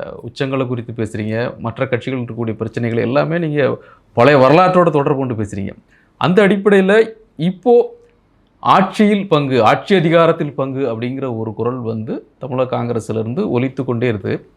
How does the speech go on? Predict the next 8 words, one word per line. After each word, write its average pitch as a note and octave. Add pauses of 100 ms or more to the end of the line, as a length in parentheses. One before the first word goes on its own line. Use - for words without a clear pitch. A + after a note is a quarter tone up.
(960)
முதலமைச்சர் A3
திரு F3+
மு E3+
க F3+
ஸ்டாலின் D#3+
இன்னைக்கு C3
வந்து B2+
தெளிவுபடுத்தியிருக்கிறாரு, A#2